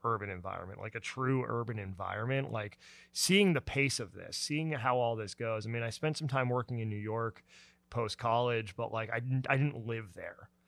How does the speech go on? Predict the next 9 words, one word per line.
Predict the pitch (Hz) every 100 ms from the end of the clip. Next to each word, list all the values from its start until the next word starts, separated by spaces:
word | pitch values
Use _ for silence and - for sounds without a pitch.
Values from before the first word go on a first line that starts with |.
| _ _
So | -
seeing, | 135 185 202
like, | 190 151
how | 143 156
a | 120
city | - - 170 147 123
functions, | - 131 139 127 - - - - - -
you | 123 117
know, | 113 117